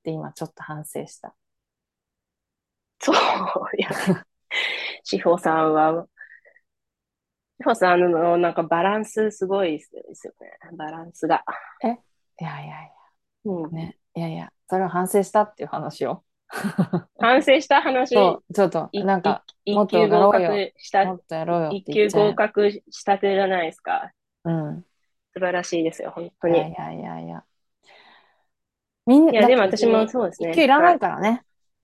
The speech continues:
Speaker 2: いや、でも、
Speaker 1: うん。
Speaker 2: なんていうの？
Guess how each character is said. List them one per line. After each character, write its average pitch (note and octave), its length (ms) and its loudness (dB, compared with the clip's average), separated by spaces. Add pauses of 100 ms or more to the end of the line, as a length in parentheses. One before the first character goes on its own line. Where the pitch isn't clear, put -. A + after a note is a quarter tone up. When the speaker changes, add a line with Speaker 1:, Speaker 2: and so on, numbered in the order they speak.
(1700)
Speaker 2:
い C4 60 0
や、 C#4 120 4
で E4 120 2
も、 C4 460 2 (360)
Speaker 1:
う E3+ 60 -12
ん。 E3 220 -14 (1800)
Speaker 2:
な A#3+ 120 -10
ん F4+ 80 -8
て - 160 -12
い D4 40 -4
う A3+ 60 -4
の？ - 160 -8